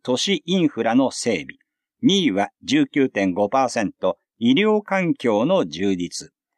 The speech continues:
三位は十九点四パーセント、高齢者福祉。四位は十八点三パーセント、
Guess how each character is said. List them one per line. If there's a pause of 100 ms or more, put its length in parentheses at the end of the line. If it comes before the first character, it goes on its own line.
三
位
は (100)
十
九
点
四
パ
ー
セ
ン
ト、 (140)
高
齢
者
福
祉。 (320)
四 (100)
位
は
十
八
点
三
パ
ー
セ
ン
ト、